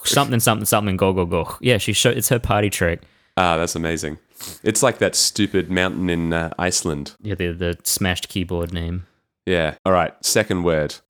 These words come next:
Speaker 2: That's almost harder.
Speaker 1: Spell it out.
Speaker 2: All right, so we got a G, a W, G W, the c-, classic combo, D I H, and then W with a little hat. Quidditch.
Speaker 1: Quidditch.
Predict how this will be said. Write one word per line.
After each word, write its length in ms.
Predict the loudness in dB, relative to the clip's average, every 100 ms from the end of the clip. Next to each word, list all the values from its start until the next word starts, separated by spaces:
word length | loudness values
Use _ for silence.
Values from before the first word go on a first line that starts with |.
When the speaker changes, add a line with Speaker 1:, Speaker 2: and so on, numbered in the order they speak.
| _
Speaker 2:
That's 240 | -2 0 2
almost 460 | 2 2 0 0
harder. 440 | 0 0 2 0 -2 -16 _ -8
Speaker 1:
Spell 300 | -2 2 4
it 80 | 4
out. 220 | 2 -2 _ -2
Speaker 2:
All 80 |
right, 200 | 0 0
so 140 | -2 0
we 80 | 2
got 160 | 2
a 40 | 2
G, 500 | 2 2 4 2 0
a 80 | -4
W, 640 | 2 4 4 2 2 -2 -4 _ _ _ -2
G 140 | 0
W, 360 | 2 2 2 0
the 220 | 0 -2 -2 -10
c-, 80 | -18 0
classic 340 | 2 2 -2
combo, 380 | 0 2 2 0 -2 _ -2
D 320 | 2 4 4 4
I 280 | 4 2 2
H, 400 | 2 2 0 -4 0
and 120 | 2
then 200 | 4 2
W 500 | 2 2 4 4 4
with 160 | 4 2
a 60 |
little 220 | 2 0
hat. 260 | 0 0 -2 _ _ _
Quidditch. 960 | -14 -10 -6 2 4 4 2 -4 -8 -10 _ _ -4
Speaker 1:
Quidditch. 680 | -2 2 2 2 -2 -4